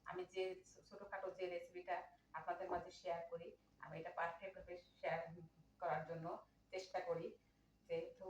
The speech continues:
আমার পেজে যে নতুন নতুন ফলোয়ার্সরা আছেন, তারা যেন আমার ভিডিওটা দেখে তারা আমার মতন ভাবে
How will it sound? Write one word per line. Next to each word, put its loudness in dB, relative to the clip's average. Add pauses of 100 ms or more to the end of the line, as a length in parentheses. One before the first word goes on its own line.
(160)
আমার -2 (1000)
পেজে -4
যে -6 (400)
নতুন -8
নতুন -6 (440)
ফলোয়ার্সরা 0
আছেন, -4
তারা 0
যেন -4 (440)
আমার -2 (200)
ভিডিওটা -4 (100)
দেখে -12 (180)
তারা -10
আমার -10
মতন -10
ভাবে -10